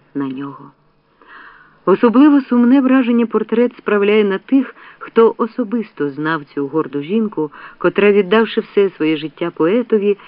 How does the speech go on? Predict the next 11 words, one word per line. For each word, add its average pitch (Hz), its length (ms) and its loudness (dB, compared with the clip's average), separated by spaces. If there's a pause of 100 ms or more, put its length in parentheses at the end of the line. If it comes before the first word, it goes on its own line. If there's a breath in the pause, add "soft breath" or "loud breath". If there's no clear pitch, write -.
(260 loud breath)
переживши 196 600 2
його 185 240 2
дружину, 180 640 0 (400 loud breath)
порядкувала 208 760 2
в 180 80 -4
домі 156 360 -2
Гюго, 139 500 -4 (460 soft breath)
наганяючи 165 920 -2
самим 170 320 -2
своїм 151 420 -2
виглядом 180 560 2